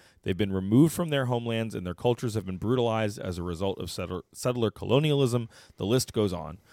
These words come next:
So by choosing to write in the post-apocalyptic genre, I wanted to explore that a little more deeply." So he, like, he name checks McCarthy's The Road, he name checks other authors that have written in this genre, but felt that there was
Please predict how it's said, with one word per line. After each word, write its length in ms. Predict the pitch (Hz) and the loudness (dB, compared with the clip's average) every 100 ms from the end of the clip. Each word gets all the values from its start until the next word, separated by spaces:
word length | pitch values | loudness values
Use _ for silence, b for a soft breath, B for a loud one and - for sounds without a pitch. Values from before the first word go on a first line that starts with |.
| b - | b -6
So 140 | 104 | -2
by 140 | 104 101 | 0 0
choosing 360 | - 180 170 | 4 4 4
to 100 | 123 | 0
write 320 | 101 110 165 - | 2 4 4 2
in 120 | 131 | -2
the 80 | 110 | 2
post-apocalyptic 840 | 117 107 107 107 98 104 85 82 | 2 2 0 -4 -4 -4 -6 -6
genre, 460 | 85 123 143 113 107 | -2 0 2 2 0
I 140 | - 98 | 2 4
wanted 320 | 104 110 101 | 6 4 2
to 100 | 98 | -2
explore 400 | - - 104 98 | -2 -2 2 4
that 200 | 92 - | 2 -2
a 60 | 90 | -2
little 260 | 90 101 101 | 4 6 6
more 340 | 90 90 87 87 | 4 2 0 -6
deeply." 440 | 87 - - - b b b | -10 -10 -14 -16 b b b
So 140 | - 196 | 4 6
he, 140 | 202 | 6
like, 180 | 175 135 | 4 2
he 100 | 165 | -2
name 280 | 127 120 117 | 0 0 -2
checks 280 | 104 87 92 | -4 -4 -6
McCarthy's 500 | 82 87 82 82 78 | -4 -2 -2 -2 0
The 100 | 117 | 4
Road, 400 | 185 202 185 127 | 6 8 8 4
he 120 | 104 | -2
name 220 | 90 82 | -6 -8
checks 260 | 85 80 - | -10 -12 -2
other 260 | 117 110 - | 0 0 2
authors 440 | 95 95 95 87 | 0 0 0 0
that 100 | 90 | 0
have 140 | 82 85 | -2 -4
written 400 | 101 107 98 92 | -4 -2 -6 -6
in 220 | 101 92 87 | -4 -2 0
this 340 | 87 - - b b b b | 0 -2 -6 b b b b
genre, 680 | 90 98 92 90 85 82 80 b b b _ 92 | -4 -2 -2 -4 -2 -2 -4 b b b _ -10
but 320 | 87 95 - | -4 -4 -4
felt 420 | - 110 101 - | -4 -2 -2 -2
that 180 | 92 - | -8 -4
there 200 | 90 87 | -4 -2
was 540 | 85 82 82 - - | -2 -2 -4 -6 -8